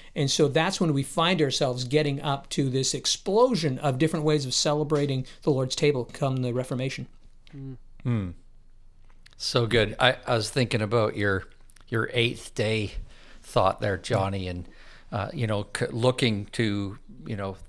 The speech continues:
Speaker 3: that's, that was way back then. That was the early church. But, but what about now?
Speaker 1: Mm-hmm.
Speaker 3: And thinking of that,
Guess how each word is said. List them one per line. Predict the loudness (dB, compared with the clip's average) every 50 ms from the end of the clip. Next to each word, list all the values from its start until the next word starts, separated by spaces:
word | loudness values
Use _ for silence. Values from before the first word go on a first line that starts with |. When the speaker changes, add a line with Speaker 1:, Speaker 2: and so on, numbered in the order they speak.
| -12 -4
Speaker 3:
that's, | -2 -2 -2 -2 -4 -10 -6
that | -2 0 0 2 2
was | 0 -2 -2
way | 0 2 2 2 2
back | 2 2 2 2 2 0 0
then. | 0 0 2 2
That | 2 0 0
was | 0 -2 -2
the | -2 0
early | 0 0 0 -2 -4 -6
church. | -4 -2 0 0 0 -2 -4 -4
But, | -2 -2 -2 -2 -4
but | -2 -2 -2 -2
what | 0 0 0 2
about | 0 0 0 0 0 0 -2 -2
now? | -2 2 4 4 4 4
Speaker 1:
Mm-hmm. | 2 0 -2
Speaker 3:
And | -4 -8 -10 -18 -20 -20 -20 -20 -6
thinking | 2 2 2 4 4 4 2
of | 2 2 2
that, | 4 4 4 2 0